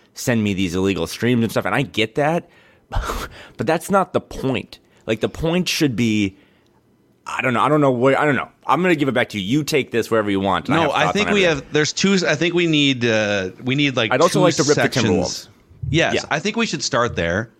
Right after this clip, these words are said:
Speaker 2: I think, and by the way, if you s-, if you gave up, you're trying to log in and, and you weren't able to log into the ballot, and I was the same way.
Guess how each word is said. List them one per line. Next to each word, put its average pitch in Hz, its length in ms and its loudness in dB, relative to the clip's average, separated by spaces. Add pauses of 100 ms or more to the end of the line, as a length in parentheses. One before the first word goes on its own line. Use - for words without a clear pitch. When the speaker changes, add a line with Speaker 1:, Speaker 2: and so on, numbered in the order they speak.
(540)
Speaker 2:
I 127 100 0
think, 156 300 -2
and 165 160 0
by 208 100 4
the 240 80 2
way, 151 140 2
if 156 280 -4
you 160 220 2
s-, 185 160 -2
if 139 300 -2
you 180 100 0
gave 151 300 0
up, 135 280 0
you're 127 120 0
trying 151 180 0
to 135 80 0
log 123 300 0
in 120 320 2
and, 101 540 -2
and 104 260 0
you 120 160 2
weren't 117 240 0
able 113 200 -2
to 107 80 -2
log 107 280 0
into 107 120 -2
the 95 120 -6
ballot, 101 260 -2
and 113 80 -2
I 135 120 0
was 131 140 -2
the 110 80 -4
same 113 240 0
way. 107 360 0